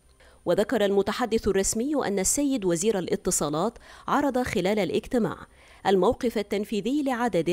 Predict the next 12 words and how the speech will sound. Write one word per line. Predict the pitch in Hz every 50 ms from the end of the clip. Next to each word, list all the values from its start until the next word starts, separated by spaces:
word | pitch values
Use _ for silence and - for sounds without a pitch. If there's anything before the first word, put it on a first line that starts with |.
| 196 233 262 247
من | - - 160
المشروعات | 147 143 151 170 202 - - 190 165 143 170 226 254 -
الجاري | 208 175 160 202 226 214 185 180
تنفيذها | - 180 151 175 - - 254 254 196 185 214 208 202
من | 196 170 156
قبل | 147 - - 233 180 180 160
الوزارة | 165 175 165 165 180 175 214 226 214 190 170 175 - - - - - - -
في | - 226
قطاع | 226 - - 220 - 277 302 269
الاتصالات | 220 190 - - - 214 - - 196 175 180 208 262 - -
وتكنولوجيا | 226 214 254 - 269 233 - 226 175 190 220 233 214 208 208
المعلومات | 180 160 156 185 208 214 208 220 208 165 - 85 - -